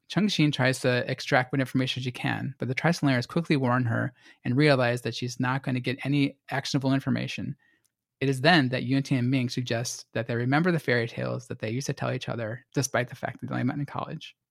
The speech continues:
Tianming goes on to tell an elaborate story about the Storyless Kingdom, where a princess is said to take on the throne, but her brother seizes power by having his painter paint his family into the paintings to make them disappear from the kingdom. The princess is protected by her aunt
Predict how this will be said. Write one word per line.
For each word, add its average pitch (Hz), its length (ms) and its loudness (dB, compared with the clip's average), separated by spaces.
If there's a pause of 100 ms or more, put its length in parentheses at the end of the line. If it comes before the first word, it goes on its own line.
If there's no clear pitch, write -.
Tianming 160 500 6
goes 139 280 2
on 123 280 2
to 123 100 -2
tell 127 160 0
an 123 100 0
elaborate 156 420 2
story 123 340 2
about 120 240 -4
the 117 60 -10
Storyless 147 440 0
Kingdom, 135 440 -6 (340)
where 123 120 -2
a 120 40 0
princess 170 400 2
is 156 100 0
said 123 200 -2
to 127 40 -6
take 131 240 -6
on 143 120 2
the 151 80 -2
throne, 120 420 -4
but 131 100 -8
her 117 100 -4
brother 143 300 2
seizes 156 460 -4
power 123 460 0
by 120 120 0
having 127 300 -2
his 127 120 -4
painter 127 440 0 (100)
paint 160 320 0
his 131 200 -2
family 131 420 2
into 135 220 -2
the 117 120 -2
paintings 131 540 -2 (380)
to 135 80 0
make 135 180 2
them 135 100 2
disappear 131 460 -2
from 120 180 -2
the 127 60 -2
kingdom. 147 480 -2 (480)
The 139 80 0
princess 151 480 4
is 127 120 -2
protected 131 380 -2
by 123 140 0
her 120 180 0
aunt 127 360 -4